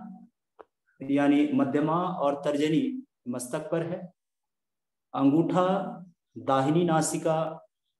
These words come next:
या नथुने के ऊपर है और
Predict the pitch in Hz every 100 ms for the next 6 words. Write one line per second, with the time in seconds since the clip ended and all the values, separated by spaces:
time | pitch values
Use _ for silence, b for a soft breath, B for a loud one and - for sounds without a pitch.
0 | _ - 131 131 131 127 - 160 165 165
1 | - 165 175 180 - _ _ _ _ _
2 | _ _ - 139 131